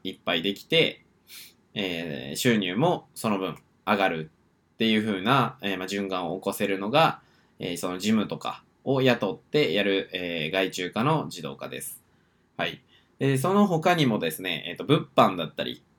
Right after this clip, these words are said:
とかも、えー、実は、えー、自動化ができてですね、これもまた外注化なんですけれども、まあ、例えば自分が、えー、月に百万円ぐらい、まあ、物販で稼げるようになったノウハウを、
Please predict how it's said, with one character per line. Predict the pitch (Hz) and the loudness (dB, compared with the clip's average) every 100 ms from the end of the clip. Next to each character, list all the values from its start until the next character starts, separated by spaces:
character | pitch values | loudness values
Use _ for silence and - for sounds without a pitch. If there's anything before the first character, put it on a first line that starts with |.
| _ | _
と | 120 | 0
か | 120 | 4
も、 | 120 160 101 - | 6 6 4 0
え | 104 95 85 90 | 0 0 -2 -4
ー、 | |
実 | 107 156 | -2 4
は、 | 147 101 - _ _ | 6 4 0 _ _
え | 107 92 78 80 | -4 -4 -4 -8
ー、 | |
自 | 90 | -2
動 | 107 101 | 0 0
化 | 98 | 0
が | 95 | -2
で | 95 | -2
き | - | -6
て | 82 | -8
で | 67 | -8
す | - | -8
ね、 | 82 78 _ _ - - | -10 -10 _ _ -12 0
こ | |
れ | 190 | 4
も | |
ま | 131 127 | 6 6
た | 101 95 | 4 2
外 | 107 | 2
注 | 107 110 | 2 0
化 | 110 | 0
な | 113 | -2
ん | 90 | -2
で | 80 | -6
す | |
け | - | -4
れ | 85 | -2
ど | 95 | 2
も、 | 139 127 - _ _ _ _ _ _ _ - | 4 4 0 _ _ _ _ _ _ _ -4
ま | 123 117 | 0 8
あ、 | |
例 | 156 | 8
え | |
ば | 123 | 8
自 | 95 107 | 6 0
分 | 120 120 | 0 2
が、 | 131 156 - - - _ | 6 6 4 -8 -20 _
え | 104 | -2
ー、 | 95 | -2
月 | - - 117 | -2 0 4
に | 107 82 | 4 2
百 | 110 120 | 0 2
万 | 110 104 104 | 4 4 2
円 | 101 | 2
ぐ | 101 | 0
ら | 92 | 0
い、 | 78 - _ - | -2 -10 _ -4
ま | 107 | 0
あ、 | |
物 | 110 | 2
販 | 107 98 90 | 2 -2 -2
で | 78 | -4
稼 | - 101 95 | -6 -4 0
げ | 98 | 0
る | 104 | 0
よ | 98 | 0
う | |
に | 95 90 | -4 -8
な | 92 | -10
っ | 92 _ | -10 _
た | 98 | -2
ノ | 110 110 | 2 2
ウ | |
ハ | 104 101 | 2 0
ウ | |
を、 | 107 147 170 98 | 2 4 4 2